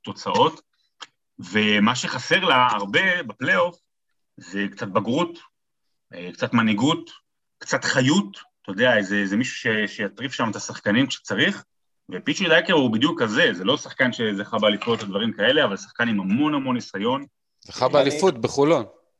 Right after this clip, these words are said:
Speaker 3: אני אגיד לך משהו, אני לא חושב שזאת הבעיה.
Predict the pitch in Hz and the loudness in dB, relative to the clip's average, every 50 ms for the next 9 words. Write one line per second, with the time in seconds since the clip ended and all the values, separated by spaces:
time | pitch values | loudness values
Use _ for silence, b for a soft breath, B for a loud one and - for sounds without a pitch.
0 | _ - 139 - - - 139 143 147 143 147 151 196 240 - - 254 262 254 240 | _ -6 -6 -6 -4 -2 -2 0 0 0 2 4 4 4 4 2 2 0 0 0
1 | 269 - - 170 165 165 165 190 226 - 269 247 - 240 220 226 - 202 175 190 | 0 2 2 2 2 2 2 2 2 4 2 2 2 2 0 0 -4 -6 -4 -4
2 | 185 165 170 160 143 151 143 151 190 196 | -2 0 0 0 0 0 0 0 -2 -4